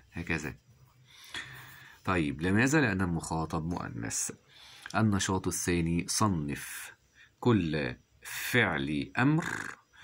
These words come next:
تصنيف اللي هو وضع بقى كل مجموعة كده في، في يعني كل الكلمات في مجموعة. صنف كل فعل أمر في مكانه المناسب حسب المذكر والمؤنث. آه، يعني أعطاك يعني هنا بعض الأفعال.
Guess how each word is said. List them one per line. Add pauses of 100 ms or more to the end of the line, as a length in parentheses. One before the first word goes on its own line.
(240)
تصنيف
اللي
هو
وضع
بقى
كل
مجموعة
كده
في،
في
يعني
كل
الكلمات
في
مجموعة. (720)
صنف
كل
فعل
أمر (720)
في
مكانه
المناسب
حسب
المذكر (360)
والمؤنث.
آه،
يعني (240)
أعطاك
يعني
هنا
بعض
الأفعال.